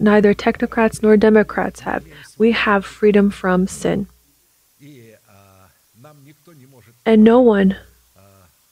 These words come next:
can place a lock on our lips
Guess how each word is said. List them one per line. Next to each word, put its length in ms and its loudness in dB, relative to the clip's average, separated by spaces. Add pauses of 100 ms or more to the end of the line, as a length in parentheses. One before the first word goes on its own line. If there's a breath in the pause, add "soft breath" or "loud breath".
(1800)
can 180 0
place 300 0
a 40 2
lock 280 0
on 100 2
our 80 2
lips 420 -4